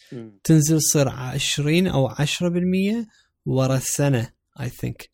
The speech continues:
Speaker 2: زين. فيعني، زين، أنت هو الأمازون مثلا ال-، الفيديو، آه، موجود الابلكيشن على الايفون، على الايباد وهاي. أنت already يعني established.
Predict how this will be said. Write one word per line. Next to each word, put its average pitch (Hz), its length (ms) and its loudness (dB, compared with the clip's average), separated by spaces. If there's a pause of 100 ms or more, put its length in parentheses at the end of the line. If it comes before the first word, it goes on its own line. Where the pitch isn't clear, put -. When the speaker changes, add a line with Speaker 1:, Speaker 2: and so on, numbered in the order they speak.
(800)
Speaker 2:
زين. 120 480 -2 (440)
فيعني، 143 540 4
زين، 170 180 4
أنت 202 240 0
هو 208 200 6
الأمازون 185 640 4
مثلا 147 300 2
ال-، 127 600 -2
الفيديو، 127 680 2 (960)
آه، 117 520 -4
موجود 139 720 6
الابلكيشن 143 640 2
على 117 200 -4
الايفون، 135 400 0
على 120 180 -4
الايباد 127 380 -2
وهاي. 123 220 -6
أنت 160 160 0
already 180 320 4
يعني 127 280 0
established. 135 800 -2